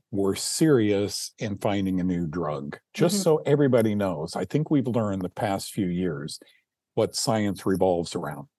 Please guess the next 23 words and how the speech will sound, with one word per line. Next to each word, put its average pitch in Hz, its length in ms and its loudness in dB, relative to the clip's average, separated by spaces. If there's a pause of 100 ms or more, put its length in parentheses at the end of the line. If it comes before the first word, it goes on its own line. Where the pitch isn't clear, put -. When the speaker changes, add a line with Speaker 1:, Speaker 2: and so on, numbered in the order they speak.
(120)
Speaker 1:
It 104 60 0
Speaker 2:
Right. 104 120 4
Speaker 1:
isn't 131 380 2
knowing 113 580 2
why 120 260 2
your 107 300 -2
children 95 540 -4
has 87 320 -8
inner 98 320 -2
ear 92 280 2
infections. - 720 -10 (320)
It's 101 340 -2
treating 90 420 -4
it. - 120 -10 (440)
Speaker 2:
Mm-hmm. 185 140 -8
Speaker 1:
So 101 560 4 (140)
cancer, 131 460 2
unfortunately, 101 680 0
is 78 80 -4
very 92 200 0
much 80 260 -4
like 80 260 -6
that. 73 200 -10